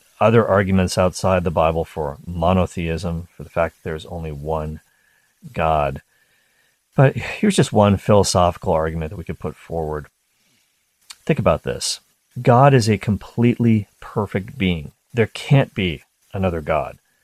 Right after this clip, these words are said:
because i-, if there was another God, they'd have to be different in some way. And that would mean that they'd have to be different in terms of perfection. Uh, that this other God, if there was one, would have to be less than perfect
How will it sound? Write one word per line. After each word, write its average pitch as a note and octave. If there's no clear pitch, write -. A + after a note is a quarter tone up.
because A#2
i-, -
if B2
there C#3
was A#2+
another B2+
God, A2+
they'd G2
have G#2+
to A#2
be G#2
different A2
in F#2+
some F2+
way. F2+
And A#2
that A#2+
would A#2+
mean A#2+
that G2
they'd A2
have A2+
to A#2
be G2
different A2+
in G#2
terms G2+
of F#2+
perfection. F2
Uh, A2+
that A2+
this A#2
other A2
God, G2+
if F#2+
there G2+
was G#2
one, F#2
would F2
have G2
to F#2+
be E2+
less G#2+
than G2
perfect -